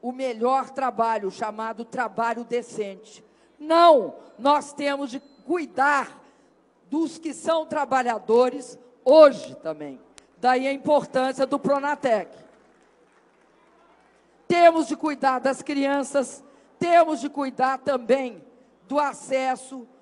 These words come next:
ao ensino universitário. E aí eu queria dizer pra vocês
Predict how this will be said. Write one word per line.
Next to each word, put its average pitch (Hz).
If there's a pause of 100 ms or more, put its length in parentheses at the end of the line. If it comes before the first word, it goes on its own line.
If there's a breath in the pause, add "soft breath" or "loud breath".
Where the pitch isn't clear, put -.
(160)
ao 269
ensino 247
universitário. 240 (880 soft breath)
E 302
aí 359
eu 349
queria 311
dizer 285
pra 285
vocês 226